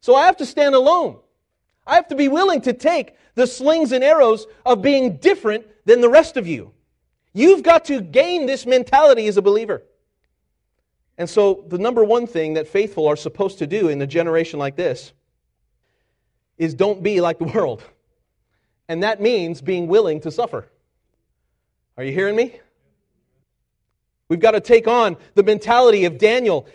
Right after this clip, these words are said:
and his three friends. In chapter three of the book of Daniel, where they said to King Nebuchadnezzar, they said, "Hey, King, you can throw us into the furnace if you want to.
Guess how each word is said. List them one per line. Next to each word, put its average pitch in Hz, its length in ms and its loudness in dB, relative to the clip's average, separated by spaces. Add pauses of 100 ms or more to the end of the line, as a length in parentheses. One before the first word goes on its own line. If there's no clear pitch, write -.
(120)
and 196 120 0
his 208 220 0
three 226 200 -2
friends. 226 680 -2 (1000)
In 208 180 2
chapter 214 560 2 (180)
three 233 640 0
of 190 220 2
the 175 80 0
book 226 240 4
of 190 120 0
Daniel, 220 460 2
where 196 280 2 (140)
they 220 160 6
said 247 320 4
to 214 100 -4
King 233 240 -2
Nebuchadnezzar, 226 640 0
they 202 140 4
said, 214 240 0
"Hey, 285 200 2
King, 302 380 -6 (720)
you 269 200 2
can 349 200 4
throw 370 240 2
us 330 160 -4
into 269 180 -2
the 226 80 2
furnace 262 420 0
if 220 120 0
you 208 100 -8
want 277 220 -4
to. 269 260 -10